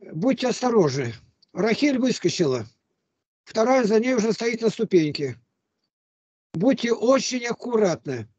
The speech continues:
Внимательно сказали, не спешите опровергнуть, а попросить прозрения. Она говорит, как это, от своего, как говорит, от тёти Фроси, или всё-таки считала, знает. И бывает,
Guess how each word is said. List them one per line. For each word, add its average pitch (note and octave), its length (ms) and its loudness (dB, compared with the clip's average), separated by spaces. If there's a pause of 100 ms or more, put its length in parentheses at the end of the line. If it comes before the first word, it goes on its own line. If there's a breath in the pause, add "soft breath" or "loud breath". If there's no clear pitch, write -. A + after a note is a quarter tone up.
(260 soft breath)
Внимательно A3+ 600 0
сказали, A#3+ 440 0
не A3+ 120 0
спешите A3 560 2
опровергнуть, G#3+ 720 0 (300 loud breath)
а G3+ 340 2 (640)
попросить C4 640 0
прозрения. G#3 800 2 (240 loud breath)
Она A#3 260 -2
говорит, A#3+ 380 -4
как G#3+ 220 0
это, E3+ 320 2
от G3 300 -2
своего, B3 460 2
как G#3+ 160 0
говорит, G3 240 0
от A#3 120 0
тёти A3+ 260 -2
Фроси, C4+ 380 0
или A3 520 0
всё-таки G#3+ 380 -6
считала, G#3 500 0
знает. D#3+ 560 -2 (580 soft breath)
И F#3 80 0
бывает, B3 460 0